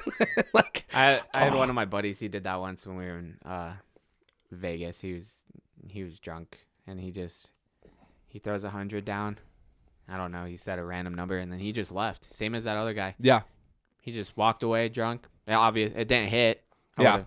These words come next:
Speaker 2: I would've ch-, I would've took that,
Speaker 1: Yeah.
Speaker 2: but <laughs>
Speaker 1: <laughs>
Speaker 2: like, actually, he's
Speaker 1: Like
Speaker 2: with me. That's
Speaker 1: Yeah,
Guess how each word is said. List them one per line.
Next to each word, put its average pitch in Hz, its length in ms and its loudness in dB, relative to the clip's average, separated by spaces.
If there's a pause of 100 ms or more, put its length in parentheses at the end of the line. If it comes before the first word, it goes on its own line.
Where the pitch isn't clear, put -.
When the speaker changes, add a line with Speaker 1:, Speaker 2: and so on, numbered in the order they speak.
(160)
Speaker 2:
I 117 40 -10
would've 104 180 -10
ch-, - 120 -10 (120)
I 120 140 2
would've 117 160 2
took 120 180 2
that, 107 240 2
Speaker 1:
Yeah. 143 160 8 (220)
Speaker 2:
but - 400 8
<laughs> 339 340 6 (240)
Speaker 1:
<laughs> - 220 -10
Speaker 2:
like, 123 100 4
actually, 156 340 6
he's 156 120 8
Speaker 1:
Like 127 80 4
Speaker 2:
with 123 100 0
me. 127 300 0 (160)
That's 117 260 -8 (160)
Speaker 1:
Yeah, 147 80 8